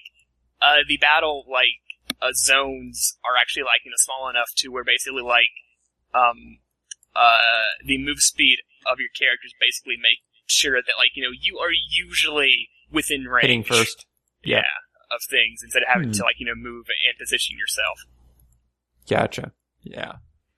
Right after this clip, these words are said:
Speaker 2: Well, we will see. It has a lot of stuff going for it, so I'm curious to see how it, how it turns out.
Speaker 1: Yeah.
Speaker 2: But it, it looks like that Nintendo Direct is starting about now,
Speaker 1: Yeah,
Speaker 2: so.
Speaker 1: well, yeah, I'll just say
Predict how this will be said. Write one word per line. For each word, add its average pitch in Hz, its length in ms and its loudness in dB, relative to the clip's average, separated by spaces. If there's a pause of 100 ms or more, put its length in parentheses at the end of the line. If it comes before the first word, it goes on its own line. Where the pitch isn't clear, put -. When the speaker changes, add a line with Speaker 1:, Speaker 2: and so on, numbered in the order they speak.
(260)
Speaker 2:
Well, 127 100 2
we 214 140 4
will 269 100 2
see. 156 380 2
It 131 100 0
has 160 140 4
a 151 60 2
lot 170 180 6
of 156 60 2
stuff 165 200 2
going 135 220 4
for 117 180 2
it, - 80 -6
so 113 120 -2
I'm 110 120 -2
curious 107 240 -2
to 113 60 -6
see 104 60 -2
how 107 140 2
it, 104 240 -4
how 107 140 -6
it 104 80 -12
turns 110 180 -10
out. 117 160 2
Speaker 1:
Yeah. 123 60 4
Speaker 2:
But 127 160 2
it, - 60 -12
it 139 80 -2
looks 143 260 -2
like 185 200 0
that 131 200 4
Nintendo 131 400 2
Direct 123 280 6
is 117 100 0
starting 117 280 -2
about 101 280 -2
now, 101 300 -8
Speaker 1:
Yeah, 131 180 2
Speaker 2:
so. 107 260 -4
Speaker 1:
well, 131 200 0 (240)
yeah, 123 200 2 (240)
I'll 127 260 4
just - 340 -6 (200)
say 127 480 2